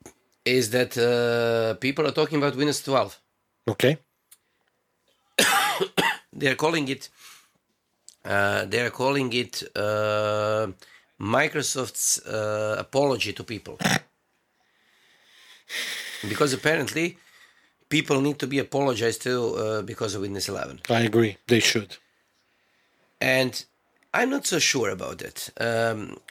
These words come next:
Speaker 1: I have mixed feelings about Windows eleven since I've been using them for the cou-, uh, the last couple of years.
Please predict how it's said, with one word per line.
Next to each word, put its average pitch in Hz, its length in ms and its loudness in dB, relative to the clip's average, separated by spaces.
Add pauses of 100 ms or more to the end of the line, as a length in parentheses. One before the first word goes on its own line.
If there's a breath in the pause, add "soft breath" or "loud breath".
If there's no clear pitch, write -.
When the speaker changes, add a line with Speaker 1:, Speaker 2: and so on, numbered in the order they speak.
(160)
Speaker 1:
I 175 480 2 (640)
have 156 500 2
mixed 143 380 0
feelings 143 300 2
about 123 180 0
Windows 127 260 0
eleven 120 440 0
since 113 220 -2
I've 110 140 -2
been 110 160 -6
using 117 300 -4
them 107 160 -6
for 107 100 -6
the 104 100 -8
cou-, 107 240 -6
uh, 104 200 -2
the 104 160 -8
last 110 220 -2
couple 107 180 -10
of - 80 -14
years. 131 380 -2